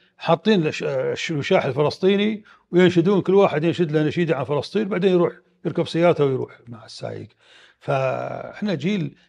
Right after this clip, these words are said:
إحنا شعب هني بالكويت مؤمنين إيمان كامل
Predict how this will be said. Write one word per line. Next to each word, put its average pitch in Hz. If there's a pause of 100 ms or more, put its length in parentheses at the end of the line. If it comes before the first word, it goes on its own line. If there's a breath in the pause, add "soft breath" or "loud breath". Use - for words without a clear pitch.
إحنا 220
شعب 147 (480)
هني 180
بالكويت 180 (140)
مؤمنين 175
إيمان 190
كامل 139